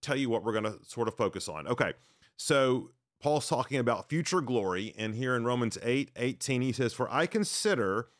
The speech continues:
that the sufferings of this present time are not worth comparing with the glory that is to be revealed to us.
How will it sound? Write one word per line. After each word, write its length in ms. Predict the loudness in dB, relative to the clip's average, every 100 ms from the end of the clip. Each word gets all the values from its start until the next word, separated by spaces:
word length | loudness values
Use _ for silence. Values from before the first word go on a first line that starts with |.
| _ _ _
that 160 | -2 0
the 80 |
sufferings 580 | 2 4 2 2 2 2
of 180 | 0 0
this 160 | 0 0
present 440 | 0 2 2 -2
time 320 | 0 0 2
are 100 | 2
not 440 | 4 4 2 0 0
worth 320 | 2 2 0
comparing 580 | -4 -2 0 2 2 2
with 140 | 0
the 80 | -2
glory 500 | 0 2 6 6 6
that 180 | 4 2
is 140 | 0
to 80 | -2
be 160 | 0
revealed 640 | 2 0 2 4 4 4 0 -12
to 260 | -2 0 2
us. 400 | -2 -6 -12